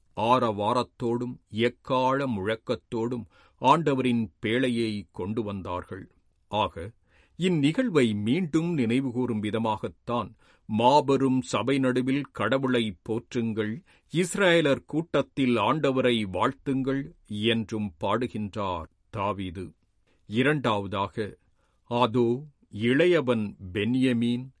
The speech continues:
அவர்களுக்கு முன்னே செல்கின்றான். யூதாவின் தலைவர்கள்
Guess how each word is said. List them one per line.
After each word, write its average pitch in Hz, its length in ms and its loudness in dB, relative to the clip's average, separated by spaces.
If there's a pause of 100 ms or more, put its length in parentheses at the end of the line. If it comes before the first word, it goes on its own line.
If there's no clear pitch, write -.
(320)
அவர்களுக்கு 170 800 4
முன்னே 127 520 2 (100)
செல்கின்றான். 101 760 -4 (500)
யூதாவின் 147 760 4
தலைவர்கள் 139 600 4